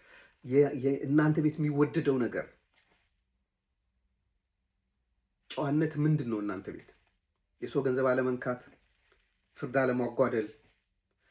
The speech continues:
ሰውን አለመበደል። ወንድም እንኳን የቤት ልጅ እንኳን ከሰው ተጣልቶ ሲመጣ «አንተ ነህ ጥፋተኛ ነህ» ማለት የሚችል ቤተሰብ ውስጥ ካደጋችሁ ሀቅ ለመ-፣ ለመፍረድ አትቸገሩም። እና በደል ሲደርስባችሁ ክሰሱ።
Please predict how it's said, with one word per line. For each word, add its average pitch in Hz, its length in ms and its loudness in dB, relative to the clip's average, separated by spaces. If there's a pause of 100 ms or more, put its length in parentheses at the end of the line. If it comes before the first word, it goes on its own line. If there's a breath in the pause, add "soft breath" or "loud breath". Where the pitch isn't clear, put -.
ሰውን 143 280 2
አለመበደል። 127 640 2 (460 soft breath)
ወንድም 151 360 2
እንኳን 120 300 -4 (220)
የቤት 143 320 2
ልጅ 135 180 -8
እንኳን 117 260 -8
ከሰው 143 400 -2
ተጣልቶ 143 420 -6
ሲመጣ 143 280 -6
«አንተ 135 220 -6
ነህ 139 140 0
ጥፋተኛ 127 480 -6
ነህ» 120 140 -6
ማለት 117 280 -6
የሚችል 110 360 -8
ቤተሰብ 101 360 -10
ውስጥ - 200 -20
ካደጋችሁ 135 600 -8 (560 soft breath)
ሀቅ - 260 -12 (140)
ለመ-፣ 113 360 -6
ለመፍረድ 120 500 -8
አትቸገሩም። - 580 -16 (2000 soft breath)
እና 208 120 -6
በደል 180 260 0
ሲደርስባችሁ 175 640 -6
ክሰሱ። - 320 -6